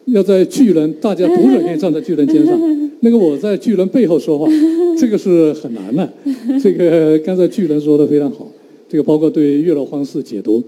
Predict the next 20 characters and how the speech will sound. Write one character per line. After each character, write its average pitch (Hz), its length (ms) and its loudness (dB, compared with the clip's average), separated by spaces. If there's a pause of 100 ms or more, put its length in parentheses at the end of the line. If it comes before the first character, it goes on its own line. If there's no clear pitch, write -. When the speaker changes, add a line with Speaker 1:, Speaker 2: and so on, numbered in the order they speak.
(360)
Speaker 1:
都 143 100 -2
非 165 200 0
常， 131 160 -6
非 165 160 -4
常 131 140 -2
精 160 180 0
彩。 - 100 -4 (600)
这 139 200 2
个， 98 560 -10 (460)
那 208 100 2
么、 175 240 0 (140)
呃， 165 100 0
我 156 140 4
对 233 160 2
格 175 160 0
非 170 140 0
呢 151 180 0
也 135 180 0
很 127 200 -12 (840)
了， 143 460 -8